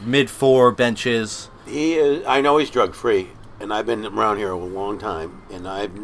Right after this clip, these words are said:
Speaker 2: haven't seen too many people as thick as he is.
Speaker 1: Oh, yeah, he is.
Speaker 2: And I know the guy is telling the absolute truth.
Speaker 1: Yeah, oh, yeah, he is. Uh, it's funny, you don't really realize how dense he is until, I mean, Ryan's probably, like, five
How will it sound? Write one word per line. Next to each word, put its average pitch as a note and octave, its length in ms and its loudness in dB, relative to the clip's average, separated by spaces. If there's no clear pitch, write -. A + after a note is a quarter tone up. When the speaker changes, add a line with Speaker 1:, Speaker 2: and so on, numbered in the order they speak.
Speaker 2:
haven't B2 260 -6
seen A2+ 220 -6
too B2+ 100 -8
many A2+ 180 -2
people G2+ 360 -6
as E2+ 160 -8
thick - 280 -8
as F2+ 140 -12
he F2+ 140 -10
is. - 340 -16
Speaker 1:
Oh, G#2 120 0
yeah, G#2 300 2
he B2 220 0
is. A2 220 0
Speaker 2:
And G#2+ 120 -2
I G#2+ 60 2
know A2 220 2
the G#2+ 80 0
guy A2 220 4
is G2 120 0
telling G2+ 340 -2
the F#2+ 60 -8
absolute G2 420 -8
truth. D2+ 300 -12
Speaker 1:
Yeah, A2 200 -2
oh, G#2 120 -2
yeah, G2+ 260 0
he B2+ 240 0
is. C3 240 4
Uh, B2 180 4
it's A#2 140 -4
funny, C#3+ 260 4
you A#2+ 140 -2
don't E3 240 4
really D#3+ 220 4
realize C#3+ 840 2
how A#2+ 340 2
dense A#2+ 320 0
he D#3+ 140 -2
is F#3+ 320 0
until, B2+ 500 2
I C#3+ 60 -4
mean, E3+ 160 0
Ryan's G3+ 300 6
probably, D3 320 4
like, A2+ 220 2
five C3 920 4